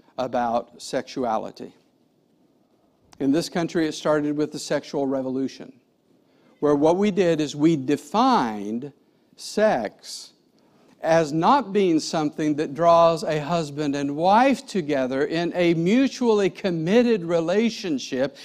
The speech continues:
in which children are born in an environment in which God intended. Instead, sex becomes something that is for my own personal pleasure. It is for my own personal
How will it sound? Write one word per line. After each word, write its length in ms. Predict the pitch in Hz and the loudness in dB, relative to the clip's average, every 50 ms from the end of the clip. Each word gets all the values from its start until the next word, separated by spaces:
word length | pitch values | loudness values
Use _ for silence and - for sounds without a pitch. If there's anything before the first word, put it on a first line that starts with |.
| - - | -8 0
in 180 | 190 190 196 185 | 2 4 4 6
which 320 | 180 190 190 180 - - | 6 4 4 4 0 -8
children 540 | - - - 214 226 262 208 240 233 226 208 | -12 -2 2 4 4 4 4 2 0 0 2
are 140 | 196 170 156 | 0 0 0
born 420 | 135 147 143 139 135 139 139 143 143 - - - - _ | 0 0 0 2 2 2 2 0 -2 -6 -20 -20 -10 _
in 160 | - 165 170 | 0 2 2
an 140 | 175 165 165 | 2 2 2
environment 680 | 160 151 135 143 160 196 247 262 262 240 226 214 190 | 2 2 4 6 6 6 8 6 6 6 6 6 4
in 100 | 190 180 | 2 0
which 220 | 170 170 165 - - | 0 -2 -4 -2 2
God 220 | 180 160 165 147 | 2 4 4 4
intended. 840 | 139 135 127 - - 214 240 233 214 160 127 101 104 113 - 165 - | 0 -4 -6 -2 -2 0 2 2 2 0 -2 -6 -6 -10 -14 -16 -8
Instead, 880 | - 165 170 147 - - - - 185 190 240 160 123 117 127 135 - - | -4 -4 -4 -4 -6 -4 0 0 2 4 2 2 2 0 -4 -6 -8 -12
sex 480 | - - - 226 240 285 277 - - | -12 -2 0 2 2 2 0 -2 -12
becomes 500 | - - 233 214 - - 202 196 196 185 | -8 -6 -6 -6 -4 -4 -4 -4 -4 -4
something 640 | - - - 214 202 202 - - _ 165 143 143 151 147 - - - - _ | -8 -6 -4 -2 -2 -2 -4 -6 _ -2 -2 -2 -2 -4 -8 -20 -20 -16 _
that 180 | - 185 196 190 | 6 6 6 6
is 160 | 190 180 - | 4 0 -2
for 220 | - - 196 196 | -2 2 2 2
my 260 | 190 180 185 180 175 170 | 4 4 4 4 4 4
own 440 | 180 202 226 247 262 269 269 262 | 2 2 2 2 2 2 2 0
personal 1080 | 262 262 - - 240 254 254 240 - - - 247 240 240 240 240 240 240 240 240 233 220 - - _ _ _ _ _ _ _ | 0 -4 0 4 4 6 6 4 0 -4 -4 -4 -2 -2 -2 -2 -2 -4 -6 -10 -14 -16 -18 -20 _ _ _ _ _ _ _
pleasure. 560 | _ - 196 190 202 202 185 151 - 113 - - _ _ _ _ _ _ _ _ _ _ _ _ _ _ _ _ _ _ _ _ _ _ _ _ _ _ _ _ _ _ _ _ _ _ _ | _ -2 2 2 2 2 0 -4 -8 -12 -14 -14 _ _ _ _ _ _ _ _ _ _ _ _ _ _ _ _ _ _ _ _ _ _ _ _ _ _ _ _ _ _ _ _ _ _ _
It 160 | 160 175 185 | 0 2 2
is 140 | 190 185 190 | 2 2 0
for 200 | - - 196 185 | -4 -2 0 0
my 180 | 175 170 165 | 2 2 2
own 420 | 156 151 165 214 240 247 254 240 226 | 2 2 2 2 2 2 2 0 0
personal 920 | 240 - - 226 226 226 226 - - 226 220 220 208 196 202 202 190 | -2 -4 2 4 4 4 2 0 -4 -2 -2 -2 -2 -4 -6 -8 -12